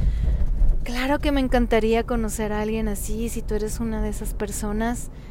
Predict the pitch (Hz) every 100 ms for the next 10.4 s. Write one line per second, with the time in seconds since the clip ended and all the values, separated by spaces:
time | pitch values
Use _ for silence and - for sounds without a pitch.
0 | - - - 262 240 233 220 220 233 247
1 | - 220 208 196 226 - 254 240 226 214
2 | 214 220 233 262 269 - 262 226 233 -
3 | 254 226 214 202 202 208 - 202 208 202
4 | 196 196 - 185 185 190 - - - -
5 | - - - - - - - - - -
6 | - - 277 262 247 330 320 262 233 262
7 | 269 294 294 262 233 240 226 233 262 254
8 | - 247 247 - 254 262 - 240 220 220
9 | 214 220 - 226 - - 226 233 - 226
10 | 214 - 170 170